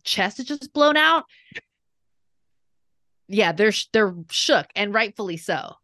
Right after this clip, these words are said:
And I love the moment where, where Anna, the,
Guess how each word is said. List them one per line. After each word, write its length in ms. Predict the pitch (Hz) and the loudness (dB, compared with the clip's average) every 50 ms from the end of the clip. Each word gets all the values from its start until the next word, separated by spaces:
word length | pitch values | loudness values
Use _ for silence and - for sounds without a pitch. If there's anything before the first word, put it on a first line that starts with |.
| _ _ _ _ _ | _ _ _ _ _
And 120 | 202 202 | 0 2
I 100 | 202 214 | 2 2
love 340 | 214 214 247 254 262 269 233 | 4 4 4 4 4 4 2
the 80 | 269 254 | 2 4
moment 300 | 240 240 226 226 214 185 | 6 4 4 2 0 0
where, 280 | 196 214 196 190 190 175 - _ 196 151 - _ _ - - - - _ _ _ _ | 2 2 2 2 0 -2 -6 _ -10 -10 -10 _ _ -20 -20 -20 -20 _ _ _ _
where 400 | 196 208 226 214 208 202 - _ _ _ _ _ - | 0 2 4 4 4 2 0 _ _ _ _ _ 4
Anna, 580 | 226 233 247 247 214 185 170 165 175 196 185 _ _ _ _ _ _ _ _ _ _ _ _ _ _ _ _ _ _ _ _ _ _ _ | 6 6 6 6 4 2 2 2 0 -2 -6 _ _ _ _ _ _ _ _ _ _ _ _ _ _ _ _ _ _ _ _ _ _ _
the, 680 | 175 170 170 190 185 185 185 180 175 175 170 170 170 - | -12 -6 -4 -2 0 0 0 0 0 0 0 -2 -2 -4